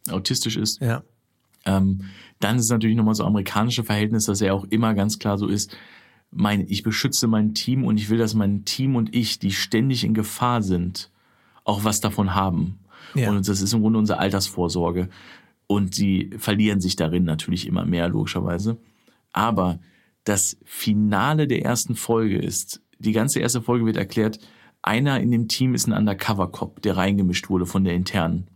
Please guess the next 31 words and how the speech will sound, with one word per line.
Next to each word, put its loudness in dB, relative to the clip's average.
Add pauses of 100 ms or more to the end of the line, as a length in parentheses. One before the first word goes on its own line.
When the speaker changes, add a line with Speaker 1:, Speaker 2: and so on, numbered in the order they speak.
(960)
Speaker 1:
Und 2
am 2
Ende 2
stürmen 0
sie 2
das 0
Ge-, -2
Haus 0
von 2
einem 4
Drogendealer. 0 (1160)
Und 2 (120)
Vic 0
Mackey 2 (160)
erwischt 0
den 2
Drogendealer, 2
wie 4
er 2
auf -4
dem 2
Klo 0
sitzt, -4
erschießt -2
den, 0 (1000)
nimmt 0
die 0
Pistole 0
von 0
dem 2
Drogendealer, 0